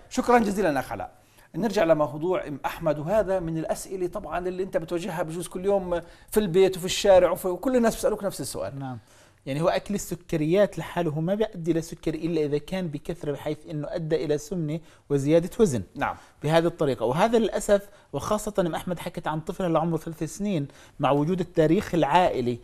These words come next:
Speaker 1: اللي
Speaker 2: في،
Speaker 1: موجود،
Speaker 2: آه، عند أهلها،
Speaker 1: بتصير الفرصة أكبر.
Speaker 2: الفرصة أكبر بكثير، فلذلك وكمان إحنا بنعرف، والدراسات كلها بتثبت إنه الأطفال اللي بيبدأوا بزيادة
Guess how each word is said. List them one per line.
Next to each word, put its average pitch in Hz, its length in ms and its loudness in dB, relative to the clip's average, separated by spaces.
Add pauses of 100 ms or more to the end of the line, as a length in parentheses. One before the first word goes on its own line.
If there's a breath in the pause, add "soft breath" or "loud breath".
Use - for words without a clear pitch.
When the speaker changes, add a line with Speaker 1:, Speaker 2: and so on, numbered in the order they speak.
(240 soft breath)
Speaker 1:
اللي 139 120 0
Speaker 2:
في، 147 60 4
Speaker 1:
موجود، 147 360 6
Speaker 2:
آه، 135 180 6
عند 147 200 0
أهلها، 165 240 4
Speaker 1:
بتصير 156 280 8
الفرصة 156 500 2
أكبر. 208 360 6 (140)
Speaker 2:
الفرصة 156 340 0
أكبر 175 240 6
بكثير، 185 420 4
فلذلك 175 420 6
وكمان 202 360 0
إحنا 190 440 2
بنعرف، 185 560 0
والدراسات 147 500 2
كلها 214 200 4
بتثبت 151 460 -6
إنه 139 240 -4
الأطفال 185 680 4 (280 loud breath)
اللي 147 160 8
بيبدأوا 185 460 2
بزيادة 156 500 4